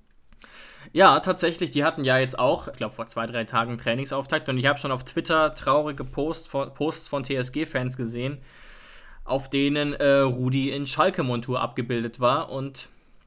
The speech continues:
ja, das sieht alles nicht so gut aus. Der Kicker hat auch geschrieben, hat so in einem Nebensatz erwähnt, dass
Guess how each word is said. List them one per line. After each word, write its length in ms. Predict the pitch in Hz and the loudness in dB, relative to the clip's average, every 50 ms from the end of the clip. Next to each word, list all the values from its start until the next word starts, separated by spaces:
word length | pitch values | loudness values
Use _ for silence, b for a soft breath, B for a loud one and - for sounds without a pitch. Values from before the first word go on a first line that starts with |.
| _ - - | _ -14 -6
ja, 200 | 127 120 123 131 | -4 -4 -2 -2
das 200 | 135 127 127 - | -4 -4 -6 -8
sieht 200 | 180 180 - - _ | -12 -14 -14 -16 _
alles 360 | - 139 151 160 165 160 - | -4 -2 -2 -2 -2 -4 -6
nicht 200 | 160 151 151 - | -8 -8 -8 -8
so 180 | - - 175 190 | -2 -2 -2 0
gut 200 | 165 143 127 - | 0 -4 -6 -6
aus. 220 | - - 127 131 | -6 -8 -10 -6
Der 100 | - 135 | -6 -6
Kicker 260 | 131 156 185 - 185 156 | -6 -6 -2 -2 -2 -2
hat 140 | 156 - | -2 -2
auch 160 | - - 139 - | -2 -4 -4 -4
geschrieben, 640 | 143 135 131 - 143 147 175 180 208 220 220 - - b b b b b b b b b b b | -8 -8 -6 -4 -4 -4 -4 -4 -4 -6 -6 -10 -20 b b b b b b b b b b b
hat 140 | 131 131 131 | -12 -10 -6
so 180 | 139 131 131 | -4 -4 -2
in 100 | 131 135 | -2 -2
einem 140 | 131 127 123 | -2 -2 0
Nebensatz 480 | 123 127 143 160 160 135 139 135 131 - | 0 0 -2 -2 -2 -2 -4 -4 -4 -4
erwähnt, 560 | - 127 120 127 135 147 151 156 147 - - | -6 -4 -2 -2 -2 -2 -4 -6 -10 -10 -6
dass 360 | 139 139 143 135 - - b | -4 -4 -4 -6 -10 -16 b